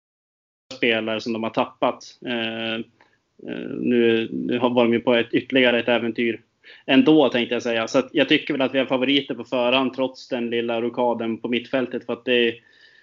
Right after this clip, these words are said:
hur den är och att Van Dijk är borta, så tycker jag att det är ett jävligt bra lag vi ställer på pappret egentligen.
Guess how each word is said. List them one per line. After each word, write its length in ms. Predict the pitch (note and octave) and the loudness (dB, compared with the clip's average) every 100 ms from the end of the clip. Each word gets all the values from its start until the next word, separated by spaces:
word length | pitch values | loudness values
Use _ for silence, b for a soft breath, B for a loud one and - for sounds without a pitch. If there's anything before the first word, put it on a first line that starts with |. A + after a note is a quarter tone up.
| b _ | b _
hur 160 | C#3+ D3+ | 4 6
den 180 | C#3 C#3+ | 6 6
är 300 | D3 C3+ A#2+ | 4 2 0
och 260 | C#3 - | -4 -4
att 140 | C3 - | -6 -4
Van 120 | B2+ | -2
Dijk 240 | C3 C3 | 0 0
är 40 | B2 | -2
borta, 320 | A#2 A2 A#2+ | -8 -8 -10
så 120 | B2+ | -10
tycker 260 | A#2+ A#2+ B2 | -10 -8 -8
jag 80 | A#2 | -8
att 60 | |
det 80 | B2 | -6
är 80 | A#2 | -4
ett 80 | B2 | -2
jävligt 360 | A#2 A#2+ A2+ _ _ - | -2 -4 -8 _ _ -20
bra 520 | A#2+ A2+ B2 A#2 A2+ | -8 -2 0 2 0
lag 400 | A#2 C3 A#2 G#2 | 2 2 2 -2
vi 120 | A#2 | -8
ställer 280 | A2+ A#2 A2+ | -6 -6 -6
på 100 | A#2+ | -6
pappret 460 | A#2+ A#2 - C3+ B2 | -4 -6 -2 -2 -2
egentligen. 440 | A2+ G#2+ A#2 A2+ | -6 -6 -6 -6